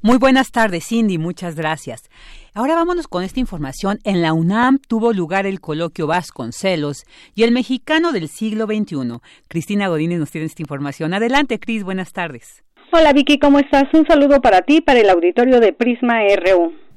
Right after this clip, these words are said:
Speaker 2: En el Centro de Investigaciones Interdisciplinarias en Ciencias y Humanidades recordaron a José Vasconcelos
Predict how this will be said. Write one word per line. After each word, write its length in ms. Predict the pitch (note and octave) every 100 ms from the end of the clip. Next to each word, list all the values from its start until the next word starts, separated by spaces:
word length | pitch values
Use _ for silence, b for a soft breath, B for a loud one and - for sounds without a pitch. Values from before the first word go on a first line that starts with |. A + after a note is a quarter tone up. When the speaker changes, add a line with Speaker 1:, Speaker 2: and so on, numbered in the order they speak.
| -
Speaker 2:
En 140 | - C4
el 100 | C#4
Centro 240 | F4+ F#4
de 80 | F#4
Investigaciones 720 | C#4+ G#3+ - F#3+ F#3 C4 C4+
Interdisciplinarias 1080 | A#3+ G3 F3+ E3 - - F#3+ F#3+ A3 A3+ A#3 A#3
en 260 | - G3
Ciencias 400 | - A#3 A#3+ B3+ -
y 220 | - A#3+
Humanidades 760 | D#4 D#4 C#4 B3+ F3+ F3 F#3+ B3 -
recordaron 600 | C4+ C#4 D4 E4 F4+ F4 -
a 120 | G#3
José 260 | G3+ - B3+
Vasconcelos 680 | B3+ - F#3+ - C4+ C#4